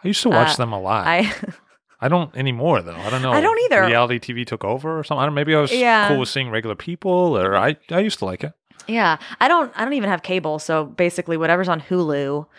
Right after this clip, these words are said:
Speaker 2: is what I watch. Uh,
Speaker 1: So, okay, now you're doing a new shop. It's Bottle Stock, which
Speaker 2: Yes!
Speaker 1: is totally cool.
Speaker 2: Which I'm so excited about.
Speaker 1: And how did that get started, and what is it?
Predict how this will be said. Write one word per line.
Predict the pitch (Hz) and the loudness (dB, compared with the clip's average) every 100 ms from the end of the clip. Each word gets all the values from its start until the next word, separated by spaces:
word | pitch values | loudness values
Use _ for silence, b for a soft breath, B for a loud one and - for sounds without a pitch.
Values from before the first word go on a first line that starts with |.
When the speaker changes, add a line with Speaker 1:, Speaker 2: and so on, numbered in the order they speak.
| B B | B B
Speaker 2:
is | - 151 143 - | -4 -2 -2 -6
what | 147 170 | 0 4
I | 196 | 6
watch. | 202 220 - - - - - _ - | 4 2 -2 -10 -10 -10 -14 _ -12
Uh, | 151 147 143 135 131 _ | -6 -4 -4 -6 -10 _
Speaker 1:
So, | - 180 170 151 - | 4 4 4 -2 -6
okay, | 151 147 95 85 _ _ _ _ _ _ _ - | -4 -2 -2 -4 _ _ _ _ _ _ _ -2
now | 147 | 0
you're | 190 | 2
doing | 151 139 135 | 2 0 -2
a | |
new | 139 170 | -2 -2
shop. | - 101 92 - _ _ - | -2 -2 -4 -10 _ _ -18
It's | 117 - | -16 -10
Bottle | 120 123 147 | 2 4 4
Stock, | - 104 90 - - | 0 -6 -8 -10 -10
which | 117 - | -10 -2
Speaker 2:
Yes! | 113 988 240 | 2 2 0
Speaker 1:
is | |
totally | - 165 147 | 2 2 2
cool. | 107 92 87 127 - | -2 -10 -12 -14 -8
Speaker 2:
Which | |
I'm | 254 247 | -6 -4
so | 269 302 | 2 2
excited | 302 - 185 170 165 | 2 -2 -4 -4 -8
about. | 156 147 - - | -8 -8 -10 -2
Speaker 1:
And | 143 143 131 | -2 -2 0
how | 160 | 2
did | 165 | 4
that | 156 147 | 2 2
get | 135 | -2
started, | - 143 131 | 0 0 0
and | 117 | 0
what | 110 | -2
is | 98 | -2
it? | - | -10